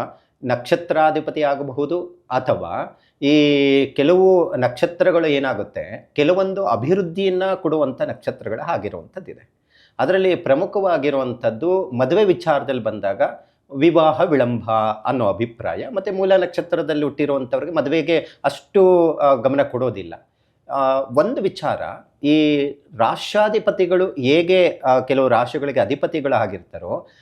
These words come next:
ನಕ್ಷತ್ರಾಧಿಪತಿಗಳು ಅನ್ನುವಂಥದ್ದನ್ನು ನಾವು ಇಪ್ಪತ್ತೇಳು ನಕ್ಷತ್ರಗಳಿಗೂ ಒಂದೊಂದು ರಾಶಿಗೆ ಹೇಗೆ ಅಧಿಪತಿ ಇರುತ್ತೋ ನಕ್ಷತ್ರಾಧಿಪತಿಗಳು ಇರುತ್ತೆ. ಅದರಲ್ಲಿ ಈ ಮೂಲ ನಕ್ಷತ್ರಕ್ಕೆ ಕೇತು ಅಧಿಪತಿ ಆಗಿರ್ತಾರೆ.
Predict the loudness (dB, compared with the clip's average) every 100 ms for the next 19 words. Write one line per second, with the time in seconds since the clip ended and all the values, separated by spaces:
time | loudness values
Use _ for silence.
0 | _ -2 -2 -2 -2 -2 0 2 4 4
1 | 0 -2 -2 0 2 2 0 -2 -6 -4
2 | -4 -4 -2 2 4 2 2 0 4 4
3 | 4 0 -4 -8 -10 -2 0 0 0 0
4 | 2 0 0 2 2 2 0 -4 -2 -4
5 | -6 -16 0 2 4 4 4 0 0 0
6 | -2 -2 0 0 0 -4 2 2 2 -4
7 | -10 -8 -4 -4 -4 -14 -20 _ _ _
8 | -2 0 0 0 0 -4 -6 -4 0 2
9 | 2 0 -2 -4 -6 -8 -8 -4 2 2
10 | 2 0 0 0 -2 -2 -2 -6 -8 -8
11 | -10 -18 -20